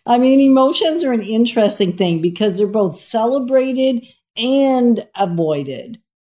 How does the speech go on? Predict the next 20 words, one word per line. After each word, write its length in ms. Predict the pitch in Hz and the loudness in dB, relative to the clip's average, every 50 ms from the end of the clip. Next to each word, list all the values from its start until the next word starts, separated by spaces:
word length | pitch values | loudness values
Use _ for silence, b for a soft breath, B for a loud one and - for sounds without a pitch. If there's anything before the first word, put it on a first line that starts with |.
| _ _ _ _ _ _ _ _ | _ _ _ _ _ _ _ _
um, 580 | - - 175 175 165 165 165 165 160 160 156 - _ _ - | -8 -6 -4 -4 -4 -6 -6 -8 -8 -8 -10 -12 _ _ -4
embraced 920 | 220 220 208 202 180 170 180 190 202 214 233 277 320 330 - - - - - _ _ _ _ _ _ _ _ _ | 0 0 0 0 0 -2 -2 0 2 2 0 0 -4 -6 -8 -10 -12 -14 -20 _ _ _ _ _ _ _ _ _
and 760 | 240 233 254 269 294 302 302 285 269 247 233 214 196 185 - - - | -6 -4 -2 -2 -2 -2 -2 -2 0 0 0 0 0 -2 -4 -8 -12
ignored. 800 | - 185 185 170 170 170 175 170 151 139 117 - 117 113 113 - _ _ _ _ _ _ _ _ _ - | -8 -8 -8 -6 -4 -4 -4 -4 -4 -6 -10 -12 -14 -20 -20 -20 _ _ _ _ _ _ _ _ _ -20
We 480 | 233 - - 233 220 214 240 247 240 | -20 -16 -8 -4 0 2 2 2 2
can 340 | 233 - 277 254 254 240 208 | 0 -2 0 2 2 2 2
do 800 | 190 220 233 233 233 226 226 226 226 220 220 214 208 202 - - _ - | 4 4 4 4 4 4 4 2 2 2 0 -2 -4 -6 -8 -12 _ -16
so 520 | - - - - - - 180 220 247 262 | -12 -10 -8 -8 -10 -8 -8 -6 -4 -4
much 680 | 240 196 160 - - _ _ - - - - - _ _ _ _ _ _ _ _ _ _ _ _ _ - | -4 -4 -6 -8 -12 _ _ -14 -12 -12 -12 -12 _ _ _ _ _ _ _ _ _ _ _ _ _ 0
good 240 | 208 247 294 302 294 | 0 0 0 0 -2
with 160 | 320 311 302 | -6 -6 -4
our 180 | 294 277 269 269 | -2 -2 -2 -2
emotions, 720 | 269 254 254 254 254 269 240 - - 285 277 285 254 226 | -2 -2 -2 -2 -2 -2 -4 -4 -6 -6 -6 -6 -4 -4
and 120 | 254 233 | -2 -2
we 80 | 220 208 | -2 -2
can 140 | 196 220 214 | -2 -2 -4
do 180 | 196 214 220 208 | -4 -4 -6 -6
so 260 | 214 - - 226 220 | -6 -6 -4 -4 -4
much 340 | 220 220 214 202 190 190 - - _ _ _ _ _ _ _ _ _ - | -2 -4 -4 -4 -6 -8 -12 -20 _ _ _ _ _ _ _ _ _ -6
damage 800 | 190 214 226 233 240 233 208 170 156 147 - _ - - - | -4 -2 -2 0 0 -2 -2 -4 -6 -10 -14 _ -16 -16 -16